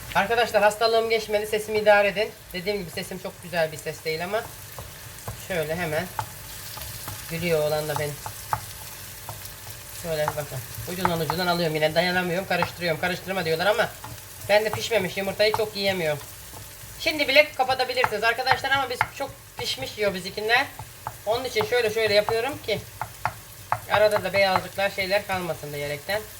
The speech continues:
Hem yakmayalım. Şöyle. Evet arkadaşlar bu da oldu,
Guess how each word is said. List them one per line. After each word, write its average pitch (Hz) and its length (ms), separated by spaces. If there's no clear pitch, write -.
Hem 190 160
yakmayalım. 180 540
Şöyle. 165 300
Evet 143 260
arkadaşlar 135 420
bu 175 80
da 165 100
oldu, 143 120